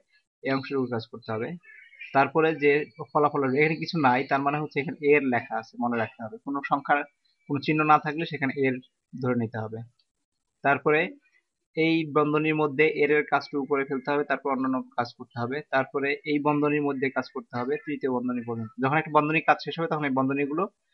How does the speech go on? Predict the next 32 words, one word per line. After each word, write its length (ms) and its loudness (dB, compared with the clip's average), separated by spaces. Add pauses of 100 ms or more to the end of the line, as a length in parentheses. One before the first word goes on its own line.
(600)
চলে 180 4
যাবে। 240 -2 (1600)
ঠিক 120 0
একইভাবে 440 4
এগুলো, 260 4 (680)
এগুলো 220 2
তোমাদের 360 0 (680)
এই 80 0
রেখা 240 4
বন্ধনী 280 2
আগে 200 4
করতে 180 -4
হবে, 160 2
তারপর 220 -2
প্রথম 320 -2
বন্ধনী 280 0
করতে 240 -6
হবে, 160 2
তারপরে, 400 -4 (440)
আহ, 220 -4 (180)
দ্বিতীয় 260 2
বন্ধনীর 420 0
কাজ 140 -2
করতে 260 -10
হবে, 160 0
তারপরে 400 -2 (580)
তৃতীয় 260 2
বন্ধনীর 340 2
কাজ 220 0
করতে 220 -6
হবে। 200 -2 (720)
এবং 200 2